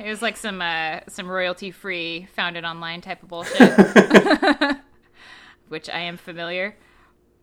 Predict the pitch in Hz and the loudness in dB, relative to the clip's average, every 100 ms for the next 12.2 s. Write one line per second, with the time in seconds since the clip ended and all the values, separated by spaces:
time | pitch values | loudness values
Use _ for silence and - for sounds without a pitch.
0 | _ - 240 311 330 339 359 320 - 254 | _ -8 -4 -2 -2 0 2 2 0 0
1 | 247 277 330 339 233 - - 262 247 269 | 0 0 4 2 0 -10 -6 -2 0 0
2 | 269 269 190 - 214 - 247 262 - - | -2 -6 -6 0 0 0 -2 -2 -4 -16
3 | - - 185 165 - - 185 233 220 233 | -16 -8 -6 -6 -10 -10 -4 -2 0 -2
4 | 214 - 240 247 220 226 196 180 - 170 | -2 -6 -4 -2 -4 -6 -6 -8 -10 -12
5 | 180 170 - - - 254 247 202 160 196 | -10 -12 -18 -20 -6 -6 -4 -6 -2 -2
6 | 196 - 202 185 175 - - - 180 170 | -2 -4 -4 -4 -6 -16 -16 -2 0 2
7 | 165 147 185 - 226 208 190 175 - 202 | 0 -4 -10 -6 -4 -2 -4 -6 -4 -4
8 | 185 220 226 240 208 185 190 220 - 226 | 0 -2 -2 -6 -6 -6 -4 -6 -6 -6
9 | 190 185 190 185 208 208 196 180 208 190 | -4 -4 -6 -6 -8 -8 -10 -10 -6 -6
10 | 180 196 208 202 196 - 170 185 190 185 | -8 -12 -12 -10 -12 -12 -12 -8 -6 -6
11 | 185 170 165 - 170 170 - 180 175 - | -6 -6 -8 -8 -6 -6 -10 -8 -8 -10
12 | 151 147 | -12 -12